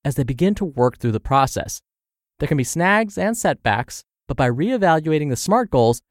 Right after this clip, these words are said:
it can offer a solution on how to redirect for improvement. Set a goal and break it down into several small, easy-to-achieve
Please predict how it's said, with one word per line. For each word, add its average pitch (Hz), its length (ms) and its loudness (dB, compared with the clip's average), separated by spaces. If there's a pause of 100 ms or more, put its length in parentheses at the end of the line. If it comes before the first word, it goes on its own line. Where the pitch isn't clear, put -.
(180)
it - 80 -10
can 131 160 -4
offer 165 360 0
a 139 60 -2
solution 135 640 -2 (180)
on 131 100 -2
how 127 240 2
to 160 80 4
redirect 131 560 2
for 117 160 0
improvement. 131 520 2 (680)
Set 214 300 2
a 269 40 0
goal 180 380 4
and 104 160 -2
break 131 240 0
it - 100 -4
down 139 300 0
into 110 260 -4
several 156 440 0
small, 160 480 2
easy-to-achieve 180 840 0